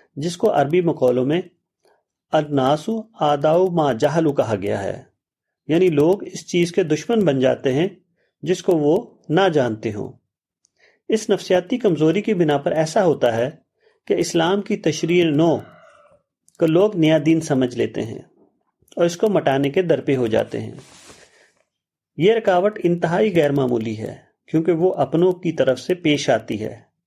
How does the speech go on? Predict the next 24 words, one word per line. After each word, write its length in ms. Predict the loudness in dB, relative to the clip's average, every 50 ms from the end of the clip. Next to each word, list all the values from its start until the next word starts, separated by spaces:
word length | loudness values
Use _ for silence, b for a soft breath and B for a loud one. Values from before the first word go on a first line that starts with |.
| _ _ _ _ _ _ _ _ 0
اس 220 | 0 0 0 2
دنیا 260 | 0 0 2 2 0
کا 120 | 2 2 2
معاملہ 340 | 2 2 0 2 2 2 0
یہ 260 | 0 0 0 0 2
ہے 220 | 2 0 -2 -2 -4
کہ 100 | -4 -4
اغیار 460 | -2 -2 -2 0 2 2 4 2 2 0
کی 160 | 0 -2 -2
مخالفت 680 | -2 -2 -2 0 0 0 0 -2 -4 -4 -4 -4 -8 _ _
آدمی 380 | -4 -2 -2 -2 0 0 -2 0
کو 120 | 0 0
ہیرو 280 | 0 2 2 2 2 2
بناتی 480 | 2 0 0 -2 -4 -4 -6 -8 -8 -8
ہے 140 | -10 -12 -14 _ _ _ _ _ _ _ _ _ _ _ _ _ _ _ _ _ _ _ _ _ _ _ _ 0
اور 100 | 0 2
اپنوں 300 | 0 0 0 0 0 0
کی 100 | 0 0
مخالفت 640 | -2 -2 -2 0 0 0 0 0 0 -2 -2 -2
آدمی 380 | -4 -2 0 0 0 0 0 -2
کو 200 | 0 0 -2 -2
زیرو 300 | 0 0 0 2 2 2
بناتی 420 | 0 -2 -2 -4 -4 -6 -10 -12
ہے۔ 120 | -12 -12